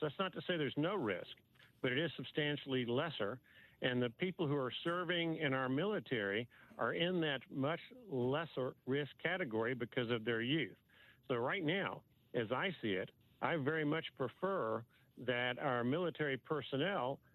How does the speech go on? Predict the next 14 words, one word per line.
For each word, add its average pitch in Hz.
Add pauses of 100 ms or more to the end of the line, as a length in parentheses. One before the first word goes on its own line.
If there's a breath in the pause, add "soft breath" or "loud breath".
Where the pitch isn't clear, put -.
have 180
the 196
right 113 (120)
to 123 (140)
choose 185
for 180
themselves, 143 (100)
exercise 160
their 160
free 175
will, 120 (280 loud breath)
exercise 160
their 165
liberty 107